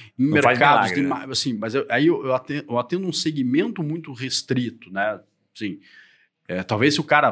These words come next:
Speaker 1: ah, né, o cara que faz júri aparecer lá naqueles programas, né, de, de,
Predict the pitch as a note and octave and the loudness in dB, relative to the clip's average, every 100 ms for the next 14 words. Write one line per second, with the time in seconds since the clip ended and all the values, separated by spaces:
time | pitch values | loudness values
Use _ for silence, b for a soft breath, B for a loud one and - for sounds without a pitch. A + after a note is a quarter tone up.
0 | - B2+ - - A2 F#2+ - - _ _ | 0 -4 -4 -6 -6 -6 -16 -20 _ _
1 | G#2+ - C#3 - D3+ A#2+ G2+ C#3+ F#3+ A#2 | -10 -2 -2 0 0 0 0 0 2 0
2 | F2+ A#2 A2+ - C3+ C#3+ A#2 C3 G#2+ - | -2 -4 -2 -2 -2 0 2 0 -2 -10
3 | G#2+ - G2+ G#2 B2+ G#2 F2 G2 G2 G2+ | -12 -8 -6 -2 -2 -2 -8 -6 -6 -6
4 | F2+ F2+ | -10 -12